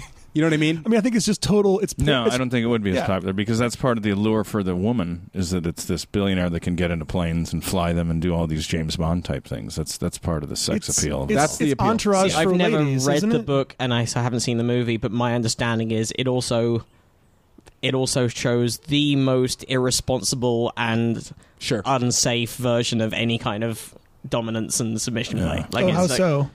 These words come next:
Speaker 4: like a, uh, like,
Speaker 1: Yeah,
Speaker 4: it's
Speaker 1: people
Speaker 4: like,
Speaker 1: are gonna hurt themselves after this comes
Speaker 4: but,
Speaker 1: out.
Speaker 4: but also, it's just,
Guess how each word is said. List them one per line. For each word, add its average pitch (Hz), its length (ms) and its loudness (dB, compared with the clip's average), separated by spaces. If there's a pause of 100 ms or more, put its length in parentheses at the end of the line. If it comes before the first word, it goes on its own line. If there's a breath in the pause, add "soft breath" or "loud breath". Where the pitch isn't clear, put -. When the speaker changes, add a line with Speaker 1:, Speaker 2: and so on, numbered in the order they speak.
(360 loud breath)
Speaker 4:
like 160 160 0
a, 190 100 -2 (100)
uh, 170 220 -2
like, 170 140 2
Speaker 1:
Yeah, 185 140 4
Speaker 4:
it's 180 80 2
Speaker 1:
people 277 180 4
Speaker 4:
like, 254 80 6
Speaker 1:
are - 20 2
gonna 214 80 4
hurt 180 160 4
themselves 127 380 0
after 131 180 2
this 123 140 0
comes 110 160 -2
Speaker 4:
but, 190 120 2
Speaker 1:
out. - 60 -10
Speaker 4:
but 202 120 2
also, 202 260 2
it's 156 100 0
just, - 220 -2